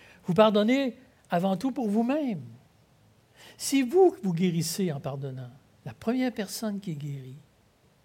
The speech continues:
et les personnes alentour par la suite, guérir d'un pardon soulage vos relations et soulage la relation avec Dieu aussi.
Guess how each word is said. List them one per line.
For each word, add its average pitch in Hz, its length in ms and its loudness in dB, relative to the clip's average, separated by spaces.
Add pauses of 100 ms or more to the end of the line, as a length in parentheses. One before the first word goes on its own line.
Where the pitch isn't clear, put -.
(460)
et 180 100 4
les 214 140 4
personnes 311 600 0
alentour 202 640 -2
par 139 120 -10
la 127 120 -12
suite, - 540 -18 (1080)
guérir 190 380 2
d'un 202 140 -2
pardon 190 520 -4 (440)
soulage 202 680 0
vos 156 140 -4
relations 139 580 -8 (1900)
et 151 80 -4
soulage 156 540 -2
la 135 60 -4
relation 135 400 -4
avec 135 180 -6
Dieu 143 240 -6
aussi. 131 300 -8